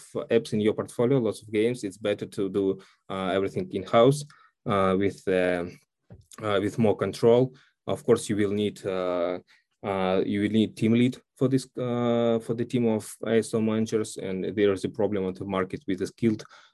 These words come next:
uh, with the skilled people. Uh, and if you're working with the one or two apps, uh, your, uh, for example, maybe Aviasales company or booking company, they have, like, not, not so many apps. It's better to outsource this,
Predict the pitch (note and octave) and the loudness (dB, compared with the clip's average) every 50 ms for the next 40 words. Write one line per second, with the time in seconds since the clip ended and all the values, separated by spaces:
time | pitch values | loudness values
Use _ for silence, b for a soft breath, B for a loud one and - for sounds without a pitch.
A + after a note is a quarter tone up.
0 | B _ - B2+ G2+ G2 G2 F#2+ F#2+ F#2 F#2 F#2+ G2+ G2 - - - - - G2+ | B _ -6 -4 -2 -2 0 0 0 0 0 0 -2 -2 -4 -6 -6 -2 -2 -2
1 | - - - A2 G#2+ D3 D3 D#3+ - B B B B B B B B - A2+ A2 | -2 2 2 4 6 6 6 4 4 B B B B B B B B -2 0 2
2 | A2 A2 A2 G#2+ G2+ - B2 C3 - F3+ E3 - - D#3+ D#3 D3 B2+ A#2+ C3+ D3 | 4 4 4 4 4 4 2 2 0 0 -4 0 4 6 6 6 6 6 4 2
3 | D3 C#3+ B2+ A2+ - - - A2+ G#2+ A2 A#2+ - - A#2 G#2 G#2 A2+ A2+ A#2 - | 4 2 0 0 -2 -6 -8 -8 -6 -6 -8 -4 0 0 2 4 4 4 4 2
4 | - - - - A#2 A2 G2 G#2+ A#2+ C#3 D3 D3 - - - - A2+ G#2+ G#2 G2+ | -2 -4 -6 -4 -2 -2 2 2 0 0 -2 -6 -12 -12 -6 -4 -4 -2 -2 -2
5 | G2 G2 G2 F#2+ F#2+ F#2+ F#2+ F#2+ F#2 F#2+ G2 G#2+ G#2 G2+ G2 G2+ - - F#2 F#2 | 0 0 0 0 0 0 0 0 0 0 2 2 2 4 2 0 -2 -6 -8 -8
6 | F2+ F2 F2+ F2+ F2+ - _ _ - G#2 F#2+ F2+ - G2+ G2 F#2 - F#2+ F2 F2 | -6 -6 -6 -8 -10 -12 _ _ -2 -2 0 2 2 0 0 0 0 -2 -2 -2
7 | G2 G2 D3 b b b b b _ - G2 F#2 F2+ - G2 G2+ G#2 G#2 G2+ - | -2 -6 -8 b b b b b _ -6 -4 -4 -4 -2 0 2 2 2 0 2
8 | - A2+ G#2 G#2 G2 - - A2+ G#2 G2+ - - G2+ G2+ G2+ G2+ G2+ - - F#2 | 2 2 2 2 0 -2 -4 -4 -4 -4 -4 -4 -4 -2 0 0 0 -2 -2 -4
9 | F2+ F2 E2+ D#2+ A#2 G#2+ G#2+ A2+ G#2 F#2 - - F#2+ F#2 F2+ - F#2+ F#2+ F#2+ F#2+ | -4 -4 -4 -2 -2 -2 -2 -2 -6 -6 -4 -6 -6 -6 -4 -4 -2 0 2 2
10 | F#2 F#2 E2+ E2+ E2 - E2+ E2+ - - E2 E2 - _ - G2 G2 G2 F#2 - | 2 2 0 0 0 -2 -6 -8 -4 -4 -6 -6 -6 _ -4 -2 0 0 0 2
11 | A2 G#2 - - F#2+ F#2+ F#2 F#2 F#2+ E2+ F2+ A#2+ D3 D3 - B B B B B | 0 0 2 2 0 0 0 0 0 0 2 0 0 0 -6 B B B B B
12 | - B2+ A#2+ B2 C#3 D3 D3+ D3 C3+ - - - B2 A#2+ A#2 A2 A2 G#2+ G#2 - | -4 -2 0 4 4 4 4 4 0 -2 0 0 2 2 4 4 4 4 4 4
13 | A2+ A#2+ A#2+ - - B2+ B2+ C3+ - - B2 C3 D3 D3 - | 2 2 0 0 0 0 0 0 -2 -4 -6 -6 -6 -10 -16